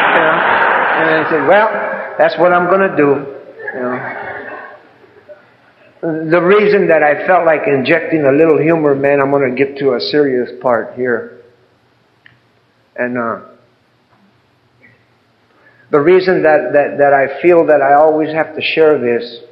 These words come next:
is in case there's someone here tonight that is looking or wishing to hear something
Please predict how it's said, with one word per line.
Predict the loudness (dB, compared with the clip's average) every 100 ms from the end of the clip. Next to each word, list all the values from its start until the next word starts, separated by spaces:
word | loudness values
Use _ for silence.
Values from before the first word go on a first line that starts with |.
| _ _ _ _ _ _ _ _ _ _ _ _ _ _ _
is | -2 0
in | -2 -2
case | 0 2 2 0 -4 -6 -10 -14 -18 -20 -20 -20 _ _ _ _ _ _ _ _ _ _ _ _ _ _
there's | -2 0 0
someone | 0 0 2 2 2 2 -2 -4 -10 -18
here | -2 2 4 2 0
tonight | 0 0 0 -2 -6 -12 -16 -18 -20 _ _ _ _ _ _ _ _ _ _ _
that | -2 0
is | 0 0
looking | 0 -2 0 -2 -2 -6 -10 -12 -14 -18 -20 -20 _ -20 _ _
or | 0 2
wishing | 4 2 2 -2 -2 -4 -8 -14 -20 -20 -12
to | -8
hear | -4 0 2
something | 2 0 -2 -4 -6 -8 -8 -12